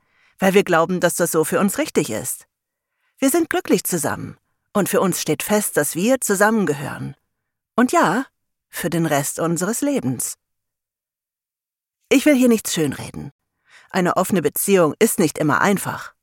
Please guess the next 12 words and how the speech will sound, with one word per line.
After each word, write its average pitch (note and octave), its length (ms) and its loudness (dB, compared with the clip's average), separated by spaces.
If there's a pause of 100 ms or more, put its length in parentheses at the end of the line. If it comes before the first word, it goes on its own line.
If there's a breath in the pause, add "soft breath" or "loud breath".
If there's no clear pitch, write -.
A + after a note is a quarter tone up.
(340)
Es - 180 0
war A#3 80 6
ein G#3+ 200 2
wilder G#3+ 260 6
Sprung G#3+ 360 2
ins E3 180 0
Ungewisse, C#3 640 0 (300 soft breath)
mit G3 200 -2
rudernden A3+ 440 2
Armen A3 480 4 (100)
und C4 280 2
Atemnot. A#2+ 800 -2